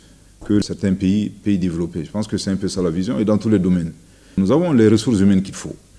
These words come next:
C'est le lieu pour moi de remercier chaleureusement, nous l'avons fait,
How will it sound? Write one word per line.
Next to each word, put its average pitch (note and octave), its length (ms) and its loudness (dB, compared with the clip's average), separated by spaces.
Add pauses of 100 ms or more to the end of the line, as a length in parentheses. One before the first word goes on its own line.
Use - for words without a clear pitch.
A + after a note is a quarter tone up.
(380)
C'est - 160 -6
le F#2+ 100 0
lieu A2 140 6
pour G#2 160 -2
moi A2+ 180 4
de F#2 260 4
remercier G2 440 2
chaleureusement, A2+ 720 4
nous F2+ 120 -4
l'avons F2 600 -4
fait, B2+ 180 -8